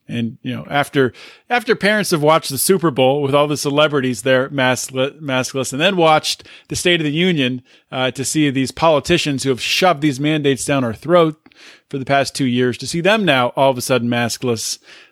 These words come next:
Um, I, I don't know how people keep their composure, but, but people do, and they go on, and, uh, and life goes on. So, to go back to Ukraine, Ukraine is the, is the new story. And I mean, obviously,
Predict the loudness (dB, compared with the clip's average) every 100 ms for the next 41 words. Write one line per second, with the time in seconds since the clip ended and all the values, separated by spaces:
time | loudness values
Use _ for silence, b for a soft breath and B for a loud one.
0 | -14 -4 0 0 -2 -6 -8 -8 -2 0
1 | 2 4 4 4 4 2 0 0 0 2
2 | 2 0 -2 -6 -8 -12 -8 -8 -8 _
3 | _ _ _ -10 -2 0 2 2 4 2
4 | 2 -4 -2 0 2 2 2 2 0 -4
5 | -8 _ -8 -6 0 2 2 0 2 2
6 | 2 0 0 0 -4 -6 -14 B B B
7 | -8 2 4 4 2 -4 b b b -6
8 | 0 2 2 0 0 0 0 2 2 2
9 | 0 -2 0 0 2 2 2 2 2 2
10 | 0 0 0 2 4 4 2 -2 0 2
11 | 2 -2 -8 -4 0 0 0 -8 _ _
12 | _ _ _ _ -20 -20 _ _ -6 0
13 | 0 0 -4 -2 2 0 2 0 0